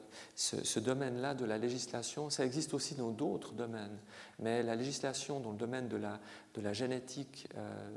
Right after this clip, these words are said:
médicale, euh, soulève, euh, pas mal de, de problèmes sous cet angle, et puis il va nous falloir trouver dans les années à venir une manière d'encadrer finalement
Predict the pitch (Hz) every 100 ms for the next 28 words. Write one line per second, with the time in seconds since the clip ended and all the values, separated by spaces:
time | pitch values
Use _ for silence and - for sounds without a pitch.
0 | 110 120 123 - 120 135 139 120 - -
1 | - 101 101 - 104 - 151 135 135 104
2 | - - 101 98 139 143 139 113 110 110
3 | 113 - 120 123 127 - 113 110 104 117
4 | 139 139 110 - - - - 135 131 113
5 | 120 123 123 135 135 - 120 110 123 151
6 | - - - 110 110 113 120 120 107 104
7 | 107 123 147 - - - 120 107 110 120
8 | 131 107 101 139 160 143 135 120 127 135
9 | - 113 110 107 110 131